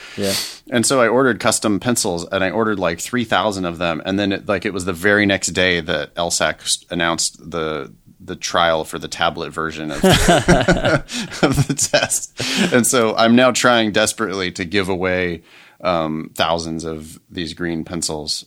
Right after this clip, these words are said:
Speaker 2: um, before the before the test goes, tablet. Um, of course, y-, y-,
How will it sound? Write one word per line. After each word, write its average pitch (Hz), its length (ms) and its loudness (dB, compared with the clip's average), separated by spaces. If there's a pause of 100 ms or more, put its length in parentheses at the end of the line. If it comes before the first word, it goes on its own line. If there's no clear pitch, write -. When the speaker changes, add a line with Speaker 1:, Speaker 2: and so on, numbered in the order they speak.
(140)
Speaker 2:
um, 76 500 -10 (480)
before 92 580 -4 (420)
the 80 340 -6 (260)
before 87 320 -8
the 80 80 -10
test 78 300 -6
goes, 76 240 -4
tablet. 73 480 -6 (360)
Um, 95 220 0
of - 120 -8
course, 107 380 -2 (460)
y-, - 120 -18
y-, 87 680 -10